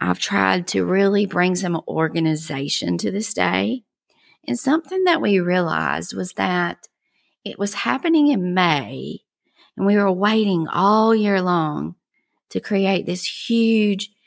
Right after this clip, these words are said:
exciting day. It's a lot like field day, but science experiments, stem experiments.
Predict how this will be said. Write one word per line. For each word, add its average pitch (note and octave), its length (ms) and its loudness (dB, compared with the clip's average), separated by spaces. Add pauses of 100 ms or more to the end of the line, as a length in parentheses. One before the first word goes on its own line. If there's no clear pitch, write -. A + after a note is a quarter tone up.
(180)
exciting F#3 880 0
day. D#3 560 -2
It's - 140 -4
a F3+ 80 0
lot A#3 280 2
like - 220 -2
field A#3 400 0
day, D#3+ 440 -2 (180)
but - 140 -12
science G3 520 0
experiments, F#3 880 -2
stem F3+ 460 2
experiments. E3 960 -4